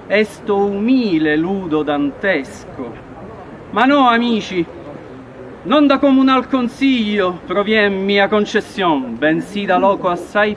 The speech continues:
più alto, dal sommo fattore d'ogni cosa,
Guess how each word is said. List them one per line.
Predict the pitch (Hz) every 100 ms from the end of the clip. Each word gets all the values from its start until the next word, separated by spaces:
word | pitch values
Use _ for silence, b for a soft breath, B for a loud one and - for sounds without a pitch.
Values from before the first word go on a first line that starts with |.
| -
più | 208 208
alto, | 214 175 120 - - - - - - - - - - -
dal | 170 185
sommo | - 233 233 226 214 202
fattore | 196 190 - 214 214 208
d'ogni | 165 156 143 127 -
cosa, | 208 175 113 - 107